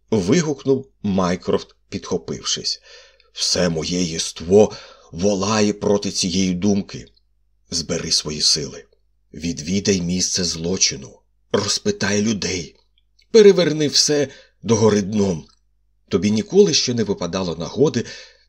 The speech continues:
так прислужитися батьківщині». «Гаразд, гаразд», знизав плечима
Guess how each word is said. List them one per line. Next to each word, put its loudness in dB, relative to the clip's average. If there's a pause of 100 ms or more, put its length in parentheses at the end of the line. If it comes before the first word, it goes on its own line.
так -2
прислужитися -4 (320)
батьківщині». -6 (640)
«Гаразд, -2 (260)
гаразд», -2 (540)
знизав 0
плечима -4